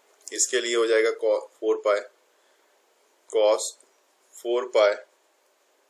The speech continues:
by two omega minus ये भी cos का ही term है, तो ये cos zero की value तो वन होती है, अभी फिलहाल मैं रख देता हूं यहाँ पे cos zero by two omega,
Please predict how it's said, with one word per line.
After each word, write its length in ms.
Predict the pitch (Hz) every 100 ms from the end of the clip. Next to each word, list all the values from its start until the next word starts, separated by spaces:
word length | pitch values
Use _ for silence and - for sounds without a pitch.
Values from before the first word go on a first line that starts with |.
| _ _ _ _
by 180 | 110 113 113
two 160 | 127 120
omega 400 | 113 104 101 104 _ _ _ _ _ _ _ _ _ _ _ _ _ - _ _ 110
minus 500 | 110 110 113 - -
ये 160 | 107 127
भी 120 | 139
cos 260 | 135 127 127
का 60 | 139
ही 120 | 131
term 260 | 127 127 117
है, 80 | 117
तो 600 | - _ _ 110 104 101 110
ये 180 | 120 120 -
cos 240 | 120 127
zero 200 | 123 127
की 120 | 131 131
value 260 | 117 123
तो 120 | 131
वन 180 | 120 120
होती 240 | 123 117 117
है, 60 |
अभी 140 | 110 117
फिलहाल 340 | 120 110 120
मैं 80 | 120
रख 160 | 117 110
देता 200 | 120 113
हूं 100 | 107
यहाँ 120 | 95
पे 100 | - _ _ _ _ _ _ _ -
cos 300 | 110 120 117
zero 320 | 110 104 - - _ _ _ _ _ _ _ _
by 180 | 104 107 107
two 180 | 120 110
omega, 320 | 98 85 82